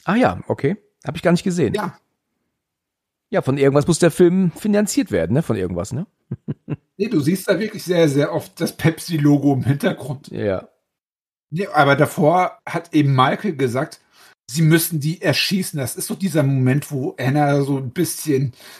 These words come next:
Speaker 2: am Straucheln ist. Ist dieser Michael, kurz nachdem sie ihren Ehemann verloren hat, vielleicht der Richtige? Also, wir wissen nicht, wie viel Zeit ist vergangen, aber sie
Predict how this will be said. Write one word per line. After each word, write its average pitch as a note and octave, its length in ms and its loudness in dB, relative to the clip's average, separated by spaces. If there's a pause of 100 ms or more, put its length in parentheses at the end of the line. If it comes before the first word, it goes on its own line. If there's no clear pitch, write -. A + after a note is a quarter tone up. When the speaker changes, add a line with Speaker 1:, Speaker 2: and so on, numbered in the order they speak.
(140)
Speaker 2:
am C3+ 140 -8
Straucheln D3 640 -4
ist. - 320 -6
Ist - 220 -4
dieser F#3+ 200 2
Michael, B2+ 680 2 (400)
kurz F#3+ 220 0
nachdem D3+ 360 -2
sie C#3 160 -8
ihren D3 320 2
Ehemann G3 400 -2
verloren B2 360 -2
hat, B2 160 -6 (680)
vielleicht E3 460 0
der C3+ 200 4
Richtige? D#3+ 380 0
Also, A#2 320 2 (240)
wir C#3+ 160 -4
wissen D#4 240 -4
nicht, A3 180 -6
wie D4 60 -2
viel E4 180 2
Zeit B3 280 0
ist - 160 -4
vergangen, D#3+ 440 -2
aber C#3+ 400 2
sie A#3 300 0